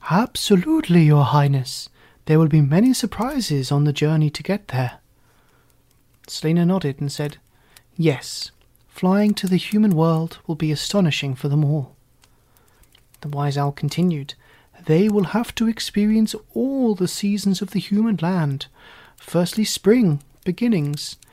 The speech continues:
then a summer of delights, the autumn of spooks, and the winter of joy." The wise owl had reminded Selina that the autumn of spooks may be scary for the princesses.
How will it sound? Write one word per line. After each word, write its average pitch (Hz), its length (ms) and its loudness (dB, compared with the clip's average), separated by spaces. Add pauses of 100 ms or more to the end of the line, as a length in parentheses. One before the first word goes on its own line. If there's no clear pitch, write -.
(360)
then 156 200 2
a 175 40 2
summer 180 440 4
of 190 120 -2
delights, 180 760 0 (300)
the 196 140 -4
autumn 247 440 0
of 247 100 -2
spooks, - 720 -4 (340)
and 226 140 2
the 214 60 4
winter 185 440 2
of 190 140 -6
joy." 135 480 0 (2250)
The 156 100 -6
wise 156 340 0
owl 143 260 -2 (200)
had 160 120 -8
reminded 170 440 0
Selina 147 480 -6 (100)
that - 100 -20
the 156 160 -4
autumn 170 300 -2
of 151 100 -4
spooks - 720 -8
may 175 140 0
be 170 100 -8
scary 170 540 -6
for - 160 -10
the 151 80 -10
princesses. - 760 -12